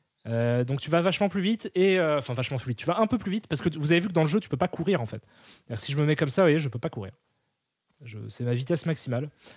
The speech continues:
Donc, m-, la seule technique pour aller plus vite, c'est de prendre un cheval. Et je crois qu'il monte aussi les pentes un peu mieux. Je crois qu'il, je vais peut-être pas dire de conneries, mais oui, si, si, il monte mieux les pentes.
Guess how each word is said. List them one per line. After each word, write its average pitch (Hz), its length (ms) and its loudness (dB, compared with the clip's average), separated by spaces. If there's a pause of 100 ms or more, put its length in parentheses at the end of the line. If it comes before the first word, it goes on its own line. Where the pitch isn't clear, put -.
(120)
Donc, 123 160 -8
m-, 131 260 -2
la 131 100 2
seule 185 160 0
technique - 260 -6
pour 165 100 -2
aller 156 100 2
plus - 120 -12
vite, 175 120 -8
c'est - 80 -8
de 127 60 -16
prendre 175 200 -4
un 156 40 -2
cheval. 185 260 4
Et 156 100 4
je 139 80 2
crois 254 140 0
qu'il - 180 -2
monte 214 240 2
aussi - 200 2
les - 100 6
pentes - 320 -2
un 165 100 -2
peu 180 120 0
mieux. 175 240 2 (680)
Je - 80 -20
crois 175 80 -18
qu'il, - 120 -20 (440)
je - 80 -18
vais - 60 -20
peut-être 113 140 -14
pas 180 80 0
dire 165 140 0
de 156 60 -2
conneries, 165 340 0
mais 143 100 2
oui, 143 140 0
si, 180 200 -4
si, - 200 -10
il 127 100 -4
monte 147 240 -4
mieux 147 100 -4
les 135 80 -4
pentes. 127 200 -14